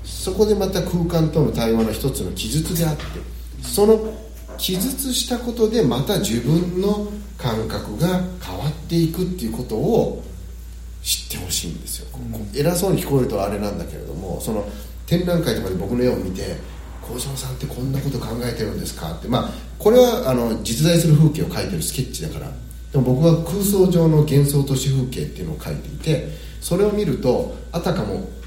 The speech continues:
Speaker 1: 俺はこんなことを考えてるかのような、
Speaker 2: うん。
Speaker 1: まあ、不思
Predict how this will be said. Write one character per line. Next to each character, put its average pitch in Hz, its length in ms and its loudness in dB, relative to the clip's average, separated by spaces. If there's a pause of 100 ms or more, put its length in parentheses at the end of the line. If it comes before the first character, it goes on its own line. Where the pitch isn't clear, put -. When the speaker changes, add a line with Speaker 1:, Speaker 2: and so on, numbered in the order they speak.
(100)
Speaker 1:
俺 131 180 4
は 147 140 8
こ 160 140 2
ん 170 100 4
な 170 60 4
こ 165 100 0
と - 80 -2
を 117 60 -2
考 107 100 -6 (180)
え 117 120 0
て 101 100 -4
る 82 60 -2
か 90 100 -6
の 87 100 -4
よ 92 140 -4
う - 40 -2
な、 76 40 -2
Speaker 2:
う - 20 -4
ん。 85 60 -4
Speaker 1:
ま 85 80 -4
あ、 73 40 -6 (340)
不 123 60 -4
思 110 80 -4